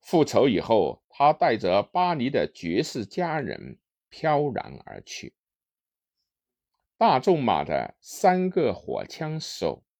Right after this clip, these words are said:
铁面人等儿童文学作品也很受欢迎。他是《茶花女》的作者小仲马的父亲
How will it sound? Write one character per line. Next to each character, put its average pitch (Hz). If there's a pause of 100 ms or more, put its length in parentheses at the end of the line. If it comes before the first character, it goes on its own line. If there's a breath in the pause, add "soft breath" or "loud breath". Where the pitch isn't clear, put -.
(1600)
铁 90
面 110
人 76 (240)
等 95 (640)
儿 120
童 98
文 90
学 76
作 82
品 - (300)
也 95
很 -
受 -
欢 110
迎。 71 (920)
他 165
是 143 (480)
《茶 147
花 185
女》 117
的 78
作 98
者 76 (240)
小 69
仲 139
马 80
的 69
父 78
亲 80